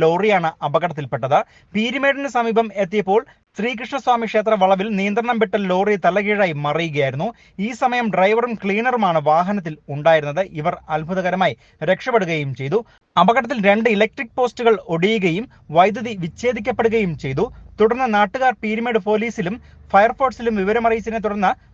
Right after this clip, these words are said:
വണ്ടിപ്പെരിയാറിൽ നിന്നും ക്രെയിൻ, ജെ സി ബി എന്നിവ എത്തിയാണ് വാഹനം കുഴിയിൽ നിന്നും പുറത്തെടുത്തത്. ഇലക്ട്രിക് പോസ്റ്റിൽ ഇടിച്ചില്ലായിരുന്നുവെങ്കിൽ ഇരുന്നൂറ് അടി താഴ്ചയിലേക്ക് ലോറി മറിയുകയുമായിരുന്നു. വാഹനത്തിലുണ്ടായിരുന്ന പച്ചക്കറികളും മറ്റു സാധനങ്ങളും മറ്റൊരു വാഹനം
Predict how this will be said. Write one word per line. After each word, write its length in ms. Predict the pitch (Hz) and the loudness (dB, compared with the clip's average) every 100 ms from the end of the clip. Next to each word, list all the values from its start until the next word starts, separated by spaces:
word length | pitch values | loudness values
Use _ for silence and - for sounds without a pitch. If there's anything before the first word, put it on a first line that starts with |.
| 175 | -2
വണ്ടിപ്പെരിയാറിൽ 560 | 190 214 208 240 233 220 | 0 0 0 4 4 2
നിന്നും 180 | 220 208 - | -4 -6 0
ക്രെയിൻ, 220 | 202 240 214 | 0 0 -6
ജെ 120 | 156 196 202 | -4 -4 -6
സി 100 | 254 208 | -8 -6
ബി 80 | 214 202 | -4 -4
എന്നിവ 200 | 214 202 | -2 -2
എത്തിയാണ് 380 | 196 208 190 165 131 _ _ 160 | -2 0 0 0 -6 _ _ 2
വാഹനം 320 | 185 196 208 202 | 2 2 -4 -4
കുഴിയിൽ 220 | 185 214 226 | -4 -2 -2
നിന്നും 180 | 208 147 | -4 -2
പുറത്തെടുത്തത്. 540 | 151 160 151 135 143 208 - _ _ - | -4 -2 -4 -4 0 0 0 _ _ -2
ഇലക്ട്രിക് 380 | 214 247 277 - | 0 0 -4 -2
പോസ്റ്റിൽ 280 | 285 269 262 208 220 | -2 -2 -6 -10 -6
ഇടിച്ചില്ലായിരുന്നുവെങ്കിൽ 840 | 196 190 240 247 220 226 196 156 214 - 175 | -6 -4 2 2 4 -2 -2 -6 -10 -10 -4
ഇരുന്നൂറ് 300 | 196 220 254 | -2 -2 -2
അടി 80 | 226 208 | 0 2
താഴ്ചയിലേക്ക് 520 | 208 190 220 202 190 - 165 | 2 0 -2 0 -2 -4 -4
ലോറി 280 | 170 202 220 170 156 | 0 0 -2 -6 -4
മറിയുകയുമായിരുന്നു. 760 | 160 196 226 196 151 127 135 240 - _ 151 | 0 0 0 -2 0 0 -2 -6 -8 _ 2
വാഹനത്തിലുണ്ടായിരുന്ന 880 | 185 226 269 262 254 247 247 226 233 226 | 2 4 -2 -6 -8 0 2 2 -2 -2
പച്ചക്കറികളും 540 | 190 - 214 233 226 208 | -2 -4 -4 0 0 0
മറ്റു 180 | 196 196 | -2 0
സാധനങ്ങളും 400 | 190 196 190 180 285 _ _ _ _ | 0 0 -2 -6 -8 _ _ _ _
മറ്റൊരു 380 | 170 185 247 226 208 | -2 -2 -2 -2 0
വാഹനം 300 | 202 214 | 0 -2